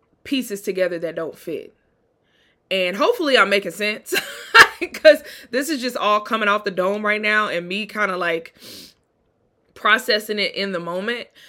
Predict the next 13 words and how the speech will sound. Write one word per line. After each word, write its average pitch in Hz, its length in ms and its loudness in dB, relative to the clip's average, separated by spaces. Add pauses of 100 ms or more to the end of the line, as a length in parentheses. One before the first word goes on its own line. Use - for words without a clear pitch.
(200)
But 220 460 0
I've 220 120 0
just 285 200 -6
been 277 140 -4
trying 247 240 -4
to 214 60 -8
force 233 300 -2
things 175 540 -8 (340)
that 196 280 0
don't 220 300 -8
even 190 640 -8 (680)
go 202 240 0
together. 117 560 -6